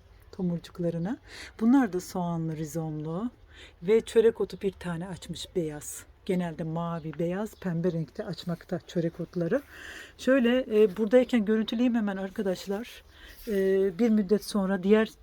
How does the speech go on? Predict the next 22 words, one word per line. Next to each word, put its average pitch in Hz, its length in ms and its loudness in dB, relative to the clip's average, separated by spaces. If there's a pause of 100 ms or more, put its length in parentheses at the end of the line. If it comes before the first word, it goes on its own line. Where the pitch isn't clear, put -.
e, 185 320 0
irisler 196 460 -2
açtığı 208 400 -2
zaman 220 280 2
tekrar 220 380 -2
çekim - 360 -2
yapacağım. 208 680 -2
O 240 100 2
zaman 196 380 0
bakalım 180 380 -2
ne 185 140 -2
durumda, 170 240 -4
yine 170 280 -2
bakarsınız 180 600 -2
ama, 185 200 -4 (600)
e, 196 240 6
bu 233 440 0 (140)
şebboy 220 640 2
da 226 220 0 (100)
şebboylar 214 640 2
videosuna 190 580 -6 (540)
giremedi. 208 800 4